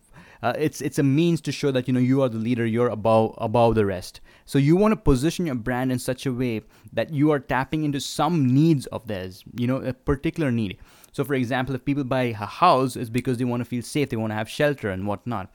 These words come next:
And, and, and also, you know, think, they think of it as an investment, but it taps into the, into the mind of the safety mind. Uh, people educate themselves, n-, even though the education system is, there's no guarantee to give them a job, but they feel safe because that's the second, the second, the second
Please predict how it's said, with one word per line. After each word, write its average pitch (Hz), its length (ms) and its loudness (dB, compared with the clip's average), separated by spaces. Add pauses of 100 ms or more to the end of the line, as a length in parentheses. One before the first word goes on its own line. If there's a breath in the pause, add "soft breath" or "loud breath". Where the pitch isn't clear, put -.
(420 loud breath)
And, 104 280 -4
and, 110 220 -6
and 113 260 -6
also, 120 280 -2
you 123 80 0
know, 123 100 0
think, 127 220 -2
they 123 80 -2
think 127 200 -2
of 123 100 -2
it 131 80 -2
as 117 140 -2
an 120 80 -2
investment, 127 640 -2 (160 loud breath)
but 120 120 0
it 123 100 -6
taps 117 260 0
into 117 300 -2
the, 107 100 -2 (280)
into 120 260 -2
the 113 80 -2
mind 104 280 0
of 101 120 -12
the 107 80 -4
safety 123 340 -4
mind. 90 380 -4 (420 soft breath)
Uh, 101 160 -4
people 131 320 0
educate 143 400 0
themselves, 120 540 0
n-, 120 220 -4
even 131 240 0
though 131 120 0
the 120 80 -2
education 123 460 -4
system 120 340 -6
is, 110 80 -4
there's 113 220 -4
no 135 80 -2 (140)
guarantee 127 420 0
to 120 80 -2
give 123 180 -2
them 151 160 0
a 131 60 2
job, 110 340 2 (160 loud breath)
but - 160 -8
they 131 100 0
feel 127 220 -2
safe 120 400 -2
because 117 220 -4
that's 110 140 -6
the 120 40 -6
second, 117 540 -6
the 117 260 -8
second, 110 500 -4
the 110 100 -6
second 107 360 -6